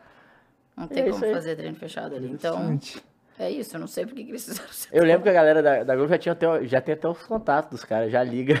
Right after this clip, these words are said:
Speaker 2: <laughs> "Ô, tudo bem? Vai ter que rolar." "Não, beleza, tá de boa."
Speaker 3: Interessante.
Speaker 2: <laughs> É.
Speaker 1: É.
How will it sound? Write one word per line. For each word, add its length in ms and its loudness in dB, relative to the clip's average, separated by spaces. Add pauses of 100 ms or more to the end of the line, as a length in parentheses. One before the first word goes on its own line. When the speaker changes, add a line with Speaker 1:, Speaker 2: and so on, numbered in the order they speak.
(140)
Speaker 2:
<laughs> 180 -14
"Ô, 260 6
tudo 220 0
bem? 280 6 (340)
Vai 120 6
ter 120 2
que 80 -2
rolar." 260 6
"Não, 160 0
beleza, 420 0
tá 100 -8
de 80 -14
boa." 220 -8 (600)
Speaker 3:
Interessante. 580 2
Speaker 2:
<laughs> 80 6 (560)
É. 60 -2
Speaker 1:
É. 220 -4